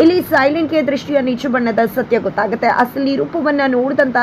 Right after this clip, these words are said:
ಸೈಲೆಂಟ್ ನಿಜವಾಗ್ಲೂ ಬೆಚ್ಚಿ ಬೀಳ್ತಾರೆ. ಈ ಕಡೆ ಆ ಒಂದು ಕರಾಳ ಕಪ್ಪಿನ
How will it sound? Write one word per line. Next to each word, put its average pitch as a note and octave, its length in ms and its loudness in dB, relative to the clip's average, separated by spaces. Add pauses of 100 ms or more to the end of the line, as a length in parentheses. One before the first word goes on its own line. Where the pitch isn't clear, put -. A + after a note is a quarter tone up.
(140)
ಸೈಲೆಂಟ್ A#3 280 0
ನಿಜವಾಗ್ಲೂ A3+ 480 0
ಬೆಚ್ಚಿ G#3 300 -6
ಬೀಳ್ತಾರೆ. G3+ 840 -4
ಈ D4+ 80 2
ಕಡೆ F4+ 220 2
ಆ D#4+ 120 6
ಒಂದು E4 260 -2
ಕರಾಳ C4+ 500 2
ಕಪ್ಪಿನ C#4 340 -4